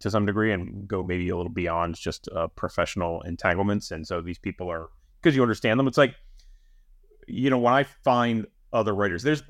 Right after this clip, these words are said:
there's a prevailing theory sometimes f-, from some people that writers shouldn't be friends with writers. Uh, you should be friends with, like,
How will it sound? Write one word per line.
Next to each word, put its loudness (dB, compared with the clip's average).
there's 0
a -4
prevailing 2
theory 4
sometimes 0
f-, -12
from -2
some 2
people -2
that -4
writers 2
shouldn't -4
be -2
friends -2
with -12
writers. -4
Uh, 6
you 0
should -6
be 2
friends 2
with, -4
like, -2